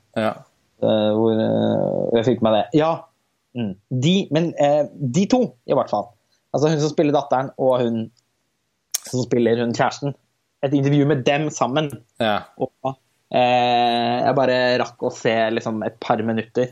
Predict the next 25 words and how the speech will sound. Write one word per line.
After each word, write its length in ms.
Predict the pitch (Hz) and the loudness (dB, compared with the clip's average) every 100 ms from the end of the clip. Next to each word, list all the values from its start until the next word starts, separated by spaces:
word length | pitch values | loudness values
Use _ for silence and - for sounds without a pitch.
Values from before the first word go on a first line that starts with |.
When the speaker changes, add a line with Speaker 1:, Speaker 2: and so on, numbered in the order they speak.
| - _ | -10 _
Speaker 2:
før 200 | - 110 | -2 0
jeg, 340 | 107 107 104 | 2 2 0
mm, 420 | 104 101 98 101 78 | -4 -6 -6 -8 -6
endte 200 | 127 110 | -6 -4
opp 120 | 107 | -2
med 80 | 113 | 0
å 180 | 107 104 | 0 0
gjøre 200 | 110 110 | 0 0
noe 140 | 113 110 | 0 0
annet 340 | 110 - - | -2 -6 -4
i 20 | |
stedet. 300 | 110 110 123 127 - - - _ - | 0 0 -2 -8 -14 -20 -20 _ -2
Og 100 | 131 | 2
da, 140 | 117 117 117 117 117 117 - - - | 4 4 2 0 -2 -8 -20 -20 -16
eh, 880 | - 110 107 117 113 113 113 110 110 110 - 135 | -8 -6 -4 -4 -4 -4 -4 -2 -4 -6 -6 -2
det 100 | 160 170 | 2 2
lille 200 | 185 165 | 4 2
jeg 100 | 170 | 0
fikk 180 | 180 156 | -2 -2
med 140 | 127 | -2
meg, 200 | 165 160 139 | -2 -4 -4
var 180 | 135 131 | -2 0
i 60 | |
hvert 180 | 120 - | -2 -6
fall 300 | - 117 117 | -4 -4 -4